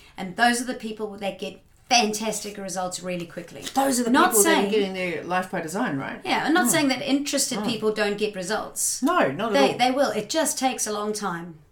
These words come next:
Speaker 1: It takes a
Speaker 2: And
Speaker 1: lot longer and can be more frustrating, and you probably won't get where you wanna be by the time you wanna be there.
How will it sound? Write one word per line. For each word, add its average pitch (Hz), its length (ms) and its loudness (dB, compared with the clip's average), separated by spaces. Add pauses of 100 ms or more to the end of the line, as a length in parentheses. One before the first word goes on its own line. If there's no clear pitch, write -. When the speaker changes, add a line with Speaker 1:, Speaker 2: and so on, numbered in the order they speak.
(380)
Speaker 1:
It - 80 -10
takes 285 240 4
a - 20 4
Speaker 2:
And 220 80 4
Speaker 1:
lot 254 220 8
longer 240 240 -4 (180)
and 185 160 -6
can 190 160 -10
be 190 80 -10
more 208 240 -6
frustrating, 226 880 -2
and 196 180 -6
you 185 80 -8
probably 226 280 -6
won't 220 340 -2
get 220 200 -6
where 208 120 0
you 208 180 -6
wanna 190 220 -6
be 196 180 -8
by 185 160 -2
the 180 80 -8
time 185 320 -8
you 175 100 -6
wanna 175 220 -6
be 180 180 -8
there. 110 220 -12